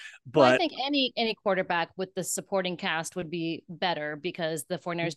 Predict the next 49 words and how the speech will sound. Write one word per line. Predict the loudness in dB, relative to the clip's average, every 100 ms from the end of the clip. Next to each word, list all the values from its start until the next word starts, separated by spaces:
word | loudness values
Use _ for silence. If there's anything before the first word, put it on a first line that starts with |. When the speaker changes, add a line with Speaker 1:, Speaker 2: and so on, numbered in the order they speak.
| -6
Speaker 2:
do | -2 0
have | 0 0
a |
great | -2 -4
supporting | -4 -6 -4
cast. | -4 -4 -2
But | 0 0 -2 _ _ _ _ _
Brock | -4 -2 -2
Purdy | -2 0 0 -4 -8 _ _ _ _ _ _
has | -2 -2
done | 0 -2
a | -4 -4
Speaker 1:
Yeah. |
Speaker 2:
really | 0 2 4 4
good | 2
job. | 0 -2 -2
And | -2
you | -2
look | -2 -2
at | -2
what | 0 0
he's | 0 -6
faced, | -4 -4 -4 -4
the | -8
blitz | -6 -4 -4 -2
numbers, | -4 0 0 2 0 -2
the | -4 -4 -6 -8 -4
being | -2 -2
under | -4 -8
pressure | -4 -2 -2 0
and | 0
how | 0 0
he | 0
gets | -2 -6
rid | -6
of | -8
the | -4
ball | 0 0
quickly, | 2 -2 0 -2
his | -2
decision-making, | -2 -2 0 0 0 -2 -4 -6 -8 -12 -20 -8
that | -2 0
doesn't | 2 2 0
come | -2 0 0 0
with, | -2 -4 -4
that's | -4 -2 0
not | 0 0
every | -2 -2
quarterback. | -4 -4 -4 -8 -10